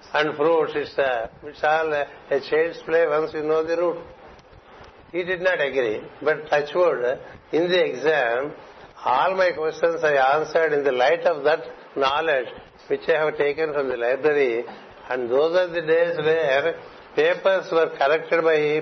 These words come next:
professors from outside the university. And they gave more marks than my own professors in the department, eh?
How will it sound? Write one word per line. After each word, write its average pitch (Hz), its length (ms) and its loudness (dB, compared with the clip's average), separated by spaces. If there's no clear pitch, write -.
professors 156 560 0
from 160 160 0
outside 160 480 2
the 165 200 0
university. 156 480 0
And 139 260 -2
they 170 240 2
gave 180 240 2
more 165 380 2
marks 156 480 2
than 151 240 2
my 135 140 4
own 165 260 2
professors 156 560 0
in 165 60 -12
the 156 100 -2
department, 143 680 0
eh? 123 160 2